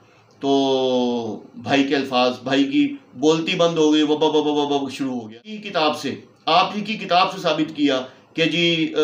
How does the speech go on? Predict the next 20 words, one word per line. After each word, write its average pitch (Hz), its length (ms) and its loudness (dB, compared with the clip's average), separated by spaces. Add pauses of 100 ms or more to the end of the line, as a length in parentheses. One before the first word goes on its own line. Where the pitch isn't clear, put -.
(840)
जो 139 420 2
यानी 139 220 0
कि 143 140 0
आपके 139 460 0
मज़हब 143 360 -2
के 156 60 -2
अंदर 143 300 0 (400)
गैर 165 580 2
मुस्लिम, 165 460 -4
अ, 170 60 -8 (540)
जो 139 220 0
ख़वातीन 269 680 -2
हैं 147 340 0 (140)
उनकी 151 240 -2
शर्मगाह 143 400 -2
देखना 135 360 0
जो 131 160 -2
है 123 140 2
जायज़ 113 320 -4
है। 127 60 -6